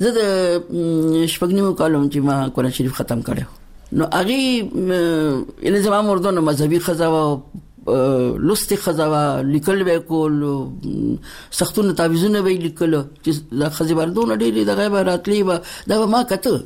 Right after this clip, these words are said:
هر څه به مې کته، دا شی نه. او چونتره به مونږ کره، هغه کې به ماشومان ناست وو، قرآن شریفونه به یې وي. نو دا ټول زما دې ذهن کې وو.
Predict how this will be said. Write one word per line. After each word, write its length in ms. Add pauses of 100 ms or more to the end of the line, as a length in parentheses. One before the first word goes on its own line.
(120)
هر 60
څه 200
به 60
مې 180
کته، 200
دا 180 (140)
شی 180
نه. 140 (540)
او 160
چونتره 460
به 60
مونږ 140
کره، 200
هغه 160
کې 160
به 220 (100)
ماشومان 400
ناست 240
وو، 60
قرآن 180
شریفونه 420
به 100
یې 120
وي. 160
نو 120
دا 120
ټول 320
زما 220
دې 140 (120)
ذهن 280
کې 40
وو. 80